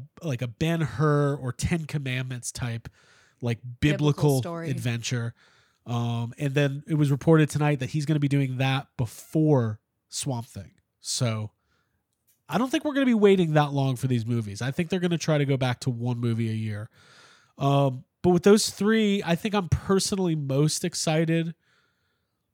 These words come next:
Speaker 1: <sighs> God, I don't even know. I really, I think,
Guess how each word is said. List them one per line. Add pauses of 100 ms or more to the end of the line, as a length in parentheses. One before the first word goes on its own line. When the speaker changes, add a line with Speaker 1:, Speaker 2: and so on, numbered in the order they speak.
(400)
Speaker 1:
<sighs>
God,
I
don't
even
know. (920)
I
really, (220)
I
think,